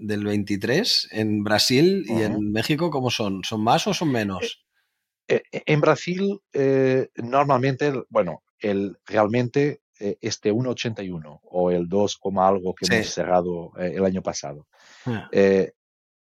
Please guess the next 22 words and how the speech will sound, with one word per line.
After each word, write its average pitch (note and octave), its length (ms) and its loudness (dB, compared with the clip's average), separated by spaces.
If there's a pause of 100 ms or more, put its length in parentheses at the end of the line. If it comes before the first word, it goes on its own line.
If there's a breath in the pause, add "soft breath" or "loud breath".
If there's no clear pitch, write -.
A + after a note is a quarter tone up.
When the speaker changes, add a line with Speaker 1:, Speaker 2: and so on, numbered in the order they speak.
(220)
Speaker 2:
son B2 240 0
resultados A#2+ 640 2
que A#2+ 440 0
ya A2 160 2
no B2+ 160 2
veíamos, C3 680 2 (100)
eh, G#2+ 540 -4
desde G#2+ 240 0
hace A2 180 2
unos G2+ 220 0
años, F#2+ 480 0
¿no? C3+ 260 -16
Porque, F#2+ 520 -2 (380 loud breath)
bueno, G2+ 200 2
por F#2 160 2
medio G2 240 4
tuvimos A2 400 0
todos F#2 260 -6
esos - 300 -8 (160)
temas F#2 280 -2
de E2 120 -2
pandemia, F#2 680 0